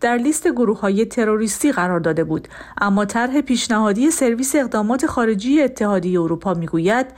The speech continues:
این اتحادیه باید یک برنامهٔ ویژهٔ تحریم‌ها علیه حماس داشته باشد.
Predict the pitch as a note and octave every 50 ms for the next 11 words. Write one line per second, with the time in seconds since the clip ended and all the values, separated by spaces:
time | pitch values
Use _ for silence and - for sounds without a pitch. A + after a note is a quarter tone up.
0 | - - - - - - G#3 F#3+ F#3 F3 F3+ - G3 F#3+ F#3 E3 D#3+ E3+ G3 A3
1 | G3 F#3+ G3 F3 F3+ G3 A3 A#3+ - C4 C#4+ C#4 - - - G#3+ G#3 G#3+ G#3+ A3
2 | A3+ A3 A#3+ C#4 D4+ E4 D4+ A#3 A3 A3 G#3 F#3+ B3 C4+ C#4+ D#4+ - - A#3+ G#3
3 | G#3 G#3 G3 F#3 F#3+ G3 G#3+ A#3 C4 C#4+ - - - - - - - - - -
4 | - - F#3+ F#3 F3+ F3+ F3 F3 E3+ G3+ G#3 G3+ - F#3+ F3 E3+ G#3 A#3+ D4 -
5 | - - - - - - E3 D#3+ - D#3+ - - - -